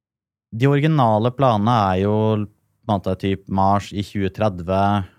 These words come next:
måneoppskytning og lande folk på månen i tjue tjuefem, og i forhold til de planene så ligger vi fortsatt veldig realistisk. Så i det store perspektivet har ikke dette så mye å si, fordi de kommer trolig til å nå dem uansett,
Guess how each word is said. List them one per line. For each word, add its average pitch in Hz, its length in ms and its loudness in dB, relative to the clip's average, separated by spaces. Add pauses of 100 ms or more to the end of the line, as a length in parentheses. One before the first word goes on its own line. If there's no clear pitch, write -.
(180)
måneoppskytning 95 1400 -2
og 101 100 -2
lande 98 220 0
folk 95 220 -4
på 98 80 -4
månen 95 340 0
i 95 80 -2
tjue 98 240 -4
tjuefem, 107 460 0 (180)
og 110 220 0
i - 60 -2
forhold 110 260 -2
til 101 80 -4
de 123 180 0
planene 117 460 2
så 127 100 -4
ligger 95 220 -2
vi 101 100 0
fortsatt - 640 -4 (100)
veldig 95 300 0
realistisk. 95 640 -4 (840)
Så 123 80 0
i 117 60 2
det 127 100 0
store 110 320 -2
perspektivet 110 600 -4
har 98 120 0
ikke 117 140 -2
dette 107 160 -6
så 110 160 -4
mye 107 160 0
å 95 40 -10
si, 110 340 -2 (560)
fordi 107 260 -2
de 104 220 -2
kommer 104 340 -4
trolig 92 300 -4
til 104 80 -2
å 101 60 0
nå 95 80 0 (100)
dem 101 160 0
uansett, 101 640 -4